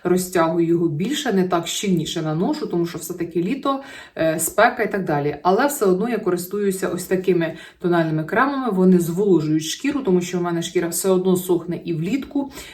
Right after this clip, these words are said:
трішки менше, звичайно, чим взимку, але все одно сохне. Е, тому я користуюсь ось такими тональними кремами, які зволожують.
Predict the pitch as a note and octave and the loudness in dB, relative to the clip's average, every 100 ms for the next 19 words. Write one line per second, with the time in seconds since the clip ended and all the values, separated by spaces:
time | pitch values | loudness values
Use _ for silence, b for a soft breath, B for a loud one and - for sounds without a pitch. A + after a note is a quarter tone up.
0 | - G#3+ F#3 - F3+ A#3 F4+ D4+ C4 C4+ | -6 -2 0 0 2 4 2 0 -4 -4
1 | - C4 B3+ A#3+ - A#3+ A3+ G3+ G#3+ A3+ | -2 -2 0 -2 -2 -2 -2 -2 0 0
2 | A3 G3 E3+ F3 A3+ C4+ - D#3+ D#3 G#3 | 0 0 2 2 2 0 -4 -2 -2 -2
3 | G3 - F3+ D#3 E3 F3+ F#3 B B - | -4 -2 0 0 -2 -8 -8 B B 0
4 | F#3+ F#3+ A3 D4 G#3 F3+ F3+ A3+ A#3 E3+ | 2 2 2 2 2 2 0 -2 -4 -4
5 | F3 F#3 F#3 F#3 E3+ E3 D#3+ E3+ E3 D#3+ | -2 -2 2 2 4 0 -2 -2 -2 -2
6 | D#3+ - A#3 C4 B3+ G#3+ E3+ F3 D3+ D3+ | -6 -4 -2 -2 0 0 0 0 -4 -2
7 | F#3 C#4+ C4+ C4 B3+ | 0 0 -2 -4 -6